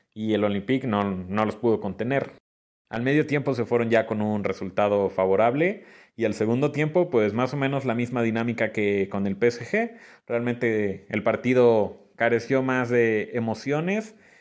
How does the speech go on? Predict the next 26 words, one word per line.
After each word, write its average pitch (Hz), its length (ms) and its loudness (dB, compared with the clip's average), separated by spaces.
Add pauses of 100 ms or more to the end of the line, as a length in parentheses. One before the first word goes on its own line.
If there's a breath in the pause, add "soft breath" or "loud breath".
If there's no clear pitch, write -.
(180 soft breath)
y 110 80 -6
el 107 80 -2
Bayern, 113 320 2
pues, 120 160 -4
se 101 120 -4
dedicó 98 420 0
a 104 100 -2
que 95 340 0
transcurrieran 104 600 -2
los 98 220 0
minutos, 135 800 -2
logró 107 260 -2
anotar 107 320 -2
un 107 80 -6
gol 110 140 0
más, 156 420 -6 (600 soft breath)
y 110 200 2
esa 120 200 4
fue 143 160 0
la 139 100 2
semifinal, 127 600 -2 (520 loud breath)
eh, 104 380 -2
del 110 180 2
Bayern 131 300 2
Múnich. 180 400 -2
Realmente, 131 840 2